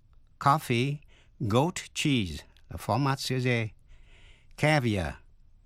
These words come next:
là trứng cá. Kim chi, tức là dưa cải cay Đại Hàn. Và mắm tôm, shrimp paste. For many people, opera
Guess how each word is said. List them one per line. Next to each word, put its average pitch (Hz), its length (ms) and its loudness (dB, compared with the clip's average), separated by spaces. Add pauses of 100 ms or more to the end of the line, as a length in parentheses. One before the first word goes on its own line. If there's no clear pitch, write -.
(600)
là 95 100 -4
trứng 135 280 -2
cá. 135 340 0 (680)
Kim 131 220 2
chi, 120 380 -2 (260)
tức 123 100 -2
là 104 120 -2
dưa 120 240 2
cải 85 240 -4
cay 113 220 0
Đại 90 200 -2
Hàn. 82 280 -6 (840)
Và 98 120 -2
mắm 107 260 0
tôm, 120 300 -2 (520)
shrimp 139 500 2
paste. - 400 -4 (1700)
For 113 100 2
many 156 360 4
people, 113 440 0 (720)
opera 98 560 0